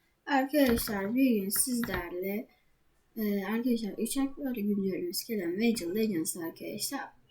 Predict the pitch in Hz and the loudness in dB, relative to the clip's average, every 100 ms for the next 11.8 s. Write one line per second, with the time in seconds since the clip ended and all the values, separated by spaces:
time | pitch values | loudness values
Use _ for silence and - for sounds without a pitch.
0 | - 285 302 - 247 254 220 185 - 170 | -8 -8 -8 -8 -4 -2 -2 -4 -6 -10
1 | 233 220 233 220 214 - 208 240 240 196 | -4 -2 0 0 -2 -6 -6 -2 0 2
2 | 202 202 185 180 185 175 - 175 269 - | 2 0 0 -2 -2 -2 -4 -6 -8 -10
3 | _ _ - 302 285 277 247 226 214 214 | _ _ 2 8 10 10 8 4 2 0
4 | 214 208 - 214 196 - 196 208 208 - | -2 -4 -4 -2 -4 -4 -4 -2 -2 -6
5 | - _ _ - 233 214 190 190 226 - | -10 _ _ 2 4 4 2 0 2 4
6 | 277 277 277 277 277 - - 240 294 285 | 6 6 6 6 6 2 -8 -2 4 6
7 | 269 - - 233 - 233 240 269 269 233 | 4 -2 -2 -4 -2 0 4 6 4 4
8 | 214 - 196 240 262 214 - _ _ - | -4 -4 2 4 4 2 -6 _ _ -2
9 | - - 214 208 214 220 247 262 277 262 | 2 4 4 4 2 0 4 6 8 6
10 | 262 269 262 262 269 254 247 214 202 240 | 4 4 4 2 -2 0 0 0 2 4
11 | 233 202 190 190 170 - - - | 4 4 0 -4 -6 -6 -8 -14